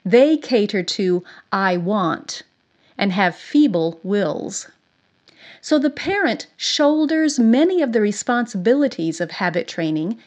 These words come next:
in order to help the child. The goal is that the child will form good habits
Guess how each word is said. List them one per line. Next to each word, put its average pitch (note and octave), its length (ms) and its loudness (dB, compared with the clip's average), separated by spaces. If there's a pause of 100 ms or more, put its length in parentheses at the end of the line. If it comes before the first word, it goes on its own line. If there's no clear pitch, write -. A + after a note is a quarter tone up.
(160)
in C#4+ 140 2
order G#3+ 240 0
to B3+ 160 -2
help D#4 320 -2
the - 80 -10
child. - 560 -8 (1160)
The A#3 80 2
goal G#3+ 600 2 (300)
is A#3+ 140 4
that B3+ 160 4
the A#3+ 80 4
child D4 500 2
will G#3 160 -2
form G3+ 420 -2
good D4 240 0
habits C#4+ 720 -4